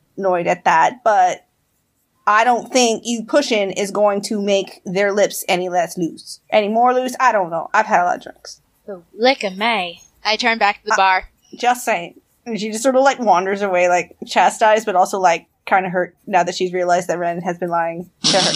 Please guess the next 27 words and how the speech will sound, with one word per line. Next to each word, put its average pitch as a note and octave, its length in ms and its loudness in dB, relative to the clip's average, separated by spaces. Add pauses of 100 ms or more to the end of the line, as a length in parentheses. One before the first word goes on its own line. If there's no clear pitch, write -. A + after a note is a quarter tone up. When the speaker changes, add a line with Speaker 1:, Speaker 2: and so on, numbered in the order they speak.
(180)
Speaker 1:
to F#3 100 -4
her E3+ 260 -4
a F3+ 80 2
lot F3 240 0
more E3+ 240 -4
than F3 100 -6
she F3 120 -10
realized. F3 480 -6
Speaker 2:
I, G#3+ 340 2
I G#3 140 0
just A3 180 -12
kinda G#3 180 -2
stare F#3+ 300 -2
at D3+ 60 -6
Mosh, F#3+ 440 -2
trying F3+ 420 -4
to, F#3+ 120 -8
like, F3+ 500 -4
decide G#3 440 -2
between G3 600 -10 (500)
poor A#3 240 2
decision B3+ 600 -2
versus G#3 560 -4
a G3+ 80 -4
mature G3+ 420 -2
decision. A3+ 580 -8
<laughs> - 340 -6